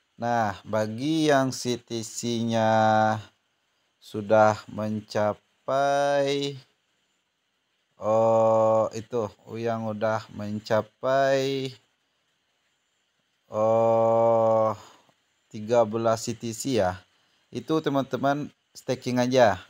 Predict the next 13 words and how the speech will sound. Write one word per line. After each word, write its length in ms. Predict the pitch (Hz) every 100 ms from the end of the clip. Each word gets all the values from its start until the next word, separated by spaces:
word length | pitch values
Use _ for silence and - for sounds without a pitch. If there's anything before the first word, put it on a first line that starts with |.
| -
Nanti 400 | 113 117 156 131
dari 160 | 127
staking 480 | 123 - 110 - 113
ini 240 | 123 147 151
teman-teman 400 | 120 117 139 131
bisa 160 | 127
jual 320 | 110 117 131
ya. 240 | 107 92 92 _ _ _ _ _ _ _ _ -
Tapi 240 | 104 147
dengan 160 | 139 135
syarat 480 | 127 110 131 147
dua 320 | - 123 120 117
referral. 640 | 113 110 113 113 95 82